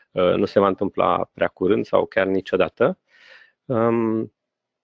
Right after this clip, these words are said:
însă, un lucru foarte bun la, la site-ul lor, care ar trebui să existe pe, pe orice site, este ca totuși butonul de donație să fie un, uh, un buton,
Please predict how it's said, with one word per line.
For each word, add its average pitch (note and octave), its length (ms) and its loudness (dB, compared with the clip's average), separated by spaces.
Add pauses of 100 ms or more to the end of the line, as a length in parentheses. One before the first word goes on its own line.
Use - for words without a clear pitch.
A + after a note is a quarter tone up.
(1500)
însă, C#3 460 6
un D#3+ 160 6
lucru C#3+ 200 0
foarte C#3 360 0
bun B2+ 240 -2
la, A2+ 420 4
la G#2 160 2
site-ul A#2 420 0
lor, C#3 220 4
care G#2 540 4
ar G2 120 0
trebui G#2+ 220 -2
să G#2 160 2
existe G2+ 380 0
pe, F#2+ 400 2
pe - 80 0
orice G#2 220 2
site, C#3 340 0
este C3+ 180 2
ca B2 280 -2 (340)
totuși C3 300 4
butonul A#2+ 340 2
de A#2 100 6
donație A2+ 400 2
să - 120 -2
fie A2+ 340 4
un, G#2+ 340 0
uh, A2 300 -4
un G#2+ 180 -2
buton, A2 520 2